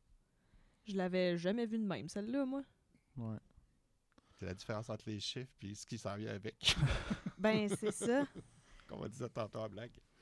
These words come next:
Speaker 1: Mais il y avait pas aussi une histoire de, euh, euh, si tu regardes les principaux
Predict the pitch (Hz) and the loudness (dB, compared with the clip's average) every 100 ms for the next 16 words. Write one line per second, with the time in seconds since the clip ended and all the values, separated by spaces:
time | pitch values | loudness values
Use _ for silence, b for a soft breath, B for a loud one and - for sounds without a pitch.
0 | b b b b 202 196 202 285 254 - | b b b b -2 0 2 2 4 4
1 | 294 240 - 262 262 226 220 214 208 202 | 4 2 2 2 4 4 4 4 4 4
2 | 202 202 _ _ _ _ _ _ _ _ | 0 -4 _ _ _ _ _ _ _ _
3 | - 185 175 175 175 95 - - - - | 0 2 2 0 -4 -8 -12 -12 -6 -6
4 | 208 - 202 202 214 226 233 208 190 190 | -4 0 0 2 4 4 2 0 2 4
5 | - 202 - - 202 - _ _ _ 240 | 2 2 -4 -8 -12 -14 _ _ _ 4
6 | 226 | 4